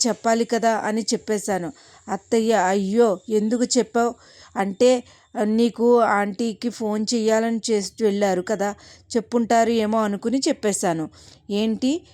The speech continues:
నేను చెప్పింది నా మొహం, అదొక పెద్ద మైక్ సెట్, అందుకే ఏం చెప్పకుండా ఫోన్ పెట్టేశాను. నువ్వు చెప్పాల్సావుగా,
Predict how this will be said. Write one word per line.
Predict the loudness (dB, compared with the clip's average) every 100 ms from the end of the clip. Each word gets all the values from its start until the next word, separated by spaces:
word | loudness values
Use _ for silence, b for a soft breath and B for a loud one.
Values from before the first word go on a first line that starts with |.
| b b
నేను | -4 -2 2 4 2
చెప్పింది | 2 -2 -2 -4 0 0 0
నా | 0 0
మొహం, | -2 -2 -2 -2 -4
అదొక | -2 -2 0 -2
పెద్ద | 0 -4 0
మైక్ | 0 2 0 -4 -4 -4
సెట్, | -4 -2 -4 -6 B B B
అందుకే | -2 0 0 -2 0
ఏం | 2 0 0
చెప్పకుండా | -4 -6 -8 -4 -2
ఫోన్ | -2 -2 -4 -2
పెట్టేశాను. | -6 -6 -6 -4 -4 -8 B B B -2
నువ్వు | 2 4 4
చెప్పాల్సావుగా, | 2 0 2 0 2 0 2 0 0 -4